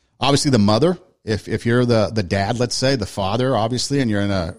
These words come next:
committed relationship, a partner, and, you know, you have to choose between your spouse and the child, and you have a longer relationship with the spouse,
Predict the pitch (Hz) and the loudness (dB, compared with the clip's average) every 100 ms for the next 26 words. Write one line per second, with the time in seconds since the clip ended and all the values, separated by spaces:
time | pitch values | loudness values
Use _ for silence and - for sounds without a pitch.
0 | - 101 101 110 104 98 104 - 117 92 | -6 0 2 2 2 2 0 0 -2 0
1 | 113 113 131 165 135 98 - - - _ | 0 2 2 0 0 -2 -8 -20 -20 _
2 | 113 104 120 113 _ _ - 107 113 101 | -2 0 0 -4 _ _ -4 -2 0 -2
3 | - 120 123 123 117 - 113 110 98 - | -2 2 2 4 0 0 0 0 0 -2
4 | - - 92 95 147 156 - - - _ | -6 -4 -4 -2 -2 -4 -6 -10 -16 _
5 | _ _ _ _ _ 101 101 98 95 92 | _ _ _ _ _ 0 2 2 2 2
6 | 92 90 _ _ _ _ _ 92 - - | -2 -6 _ _ _ _ _ -8 -4 -4
7 | 78 92 151 160 _ _ _ _ _ _ | -2 -4 -4 -6 _ _ _ _ _ _
8 | _ _ 107 113 117 110 101 101 117 120 | _ _ -2 2 2 2 2 2 2 2
9 | 117 107 95 110 120 123 151 127 123 - | 2 0 0 -2 -4 -6 -6 -8 -6 -6
10 | - 85 82 147 - - | -6 -8 -8 -10 -10 -12